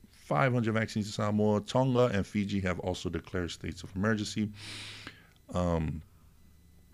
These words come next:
the World Bank gave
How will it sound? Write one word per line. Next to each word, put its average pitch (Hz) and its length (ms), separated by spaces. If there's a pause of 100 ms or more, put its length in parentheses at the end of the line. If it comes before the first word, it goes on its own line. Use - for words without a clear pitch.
(380)
the 90 120
World 113 520
Bank 101 580
gave 87 560